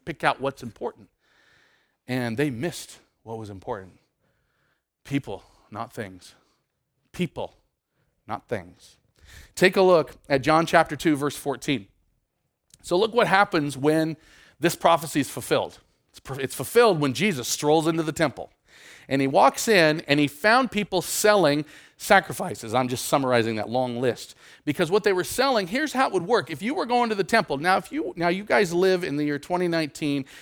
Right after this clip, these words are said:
it's really good because God has poured out his Spirit on all people. That's something, that's why we, like, praise him, and that's why we, like, worship him. Oh, that should be a good name for a church. And it's, like, what you do. And so what happens is, is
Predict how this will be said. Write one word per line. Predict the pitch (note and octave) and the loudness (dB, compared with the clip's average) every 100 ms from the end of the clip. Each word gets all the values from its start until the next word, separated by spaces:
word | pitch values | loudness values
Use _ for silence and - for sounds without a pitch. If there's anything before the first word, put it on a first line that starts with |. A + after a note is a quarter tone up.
| - - | -18 -10
it's | B2+ | -6
really | D#3 G3+ | 0 2
good | F#3 F3 E3 | 4 4 2
because | C#3 D3 A#2 | -2 -6 0
God | D3 D#3+ | 2 2
has | A#2 | 0
poured | - F3+ E3+ | -6 -2 2
out | D#3+ C3 | 2 0
his | B2 | -8
Spirit | - D3 C#3 | -10 -4 -4
on | A2+ | -2
all | B2 C#3+ | -2 -2
people. | - B2+ - - - - - | -2 -8 -8 -18 -20 -20 -12
That's | A3+ - | -10 -6
something, | - A#3+ - F#3+ | -6 -6 -4 -6
that's | G#3 - | -6 -8
why | G#3+ | -6
we, | G#3+ D#3 | -4 0
like, | C#3 C3 | 0 -2
praise | - A#2 C3 | -8 -6 -4
him, | F3+ F3+ F#3+ - | -4 -6 -8 -8
and | B2 | -8
that's | B2+ | -6
why | C#3+ | -4
we, | C3 A#2 | -4 -4
like, | G#2 | -6
worship | G#2+ C3+ E3+ D#3+ | -6 -4 -4 -6
him. | F3 D#3+ | -8 -8
Oh, | E3 | -8
that | D#3+ - | -8 -10
should | C#3 | -10
be | A#2+ | -8
a | |
good | A2 A2+ | -8 -12
name | A#2 | -12
for | - | -12
a | G#2 | -10
church. | A#2 G2 - - - | -10 -10 -14 -16 -2
And | F3+ | 0
it's, | G3 G#3 | 2 2
like, | G3 | 0
what | G3 A3 G3 | 2 0 0
you | F#3+ | -2
do. | A#3 C4 G3+ F3 - - | 2 4 4 2 -2 -4
And | - F#3 | -2 2
so | A3 | 2
what | G3+ G#3+ G3 | 4 2 2
happens | G3+ C4 B3 G#3 F#3 | 2 2 2 -2 2
is, | F#3 | 2
is | F3 | 2